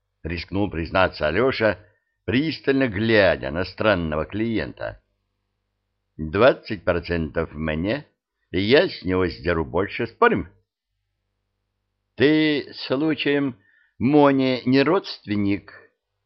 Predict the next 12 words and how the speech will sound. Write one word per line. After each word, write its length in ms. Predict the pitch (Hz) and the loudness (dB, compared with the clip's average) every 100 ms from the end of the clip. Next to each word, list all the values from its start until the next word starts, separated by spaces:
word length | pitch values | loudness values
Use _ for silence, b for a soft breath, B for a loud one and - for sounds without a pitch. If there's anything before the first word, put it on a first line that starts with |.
| - | -6
насторожился 720 | 98 - 113 110 107 85 98 | -4 0 0 2 0 2 2
Алёша. 460 | 104 90 69 62 - _ _ _ _ _ - | 2 0 -4 -12 -16 _ _ _ _ _ 2
«Какому 460 | 117 107 113 95 | 2 4 2 2
Моне?» 440 | 90 107 92 71 52 _ _ _ _ _ _ _ _ - | 2 2 2 -2 -10 _ _ _ _ _ _ _ _ -12
«Шмунку, 920 | - - 180 156 147 - 196 85 - _ _ _ _ _ - | -6 -2 2 2 2 4 4 4 -2 _ _ _ _ _ 0
Моисею 720 | 123 143 135 - 135 143 143 | 4 4 4 0 2 2 2
Давидовичу». 960 | 147 127 104 101 123 123 - 87 62 - _ _ _ _ _ _ _ _ | 2 2 -2 -2 -4 -4 -6 -6 -8 -14 _ _ _ _ _ _ _ _
«Даже 380 | 76 80 82 98 | -4 0 0 0
не 100 | 101 | -2
слышал 420 | 98 90 82 87 | -2 -6 -2 -2
о 60 | 87 | -2
таком». 380 | 87 95 95 | -2 -2 -4